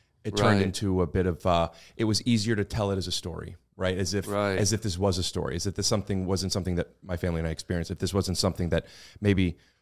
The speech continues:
Speaker 1: I didn't do wrong. Maybe as a child, I was just living my life forward and not understanding, and, and to appreciate the idea that I can't under-,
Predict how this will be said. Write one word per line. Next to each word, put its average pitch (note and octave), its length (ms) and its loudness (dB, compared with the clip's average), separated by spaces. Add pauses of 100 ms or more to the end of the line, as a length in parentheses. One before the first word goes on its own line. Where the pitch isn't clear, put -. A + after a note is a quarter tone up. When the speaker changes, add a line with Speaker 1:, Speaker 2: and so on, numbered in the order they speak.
(140)
Speaker 1:
I A2 120 2
didn't A2 260 0
do G2+ 180 0
wrong. E2+ 260 0
Maybe G2 480 2
as F#2+ 140 0
a F#2+ 40 2
child, G2 540 4 (200)
I F#2+ 100 2
was F#2 240 0
just F#2+ 420 2
living G2+ 500 4
my F#2 140 4
life F#2 540 4 (180)
forward G2 720 4 (380)
and G2+ 240 0
not G#2 260 4
understanding, G#2+ 800 2
and, F2+ 220 0 (420)
and G#2 200 4
to A2 200 4
appreciate D3 520 4
the B2+ 100 4
idea A2+ 320 4
that G2+ 240 0 (140)
I G#2 140 4
can't - 440 2
under-, B2+ 220 2